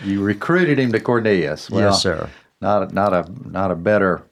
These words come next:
Speaker 1: uh, place to be, in my opinion.
Speaker 2: Yes.
Speaker 1: So
Speaker 2: This is home.
Speaker 1: that's fantastic, fantastic. But I, I,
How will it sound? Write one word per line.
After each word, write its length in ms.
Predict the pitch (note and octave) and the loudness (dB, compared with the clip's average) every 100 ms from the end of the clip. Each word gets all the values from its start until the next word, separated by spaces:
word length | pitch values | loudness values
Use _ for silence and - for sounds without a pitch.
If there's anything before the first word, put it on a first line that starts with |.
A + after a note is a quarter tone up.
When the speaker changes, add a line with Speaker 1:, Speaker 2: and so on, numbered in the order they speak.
| - | -12
Speaker 1:
uh, 180 | F2 E2 | -8 -8
place 360 | - A2 G2+ - | -2 0 0 -4
to 100 | F2 | 0
be, 220 | G#2 F2 | 2 2
in 100 | D#2 | 0
my 220 | E2+ D#2 | -2 -2
opinion. 480 | - E2+ C2+ F#2 D#2 | -4 -8 -4 -6 -6
Speaker 2:
Yes. 100 | D2+ | -6
Speaker 1:
So 300 | E2 D2+ C#2+ - - | -6 -4 -8 -12 -10
Speaker 2:
This 140 | F#2+ | -6
is 120 | G#2+ A2 | -2 0
home. 340 | F2 D2+ - - | -2 -4 -14 -6
Speaker 1:
that's 420 | F2+ F#2+ - - | 0 0 -2 -10
fantastic, 880 | - G2+ F2 F#2+ E2+ - - - _ _ | -4 -2 -2 0 -2 -2 -10 -16 _ _
fantastic. 800 | F2+ F2 E2 F2 D#2 D#2 F#2 D#2+ | -8 -6 -6 -4 -4 -4 -10 -8
But 280 | F2+ F2 - C2 - _ - - - - | -6 -6 -8 -20 -20 _ -20 -20 -20 -6
I, 80 | - | -4
I, 320 | G2+ - F#2 | -2 -2 -4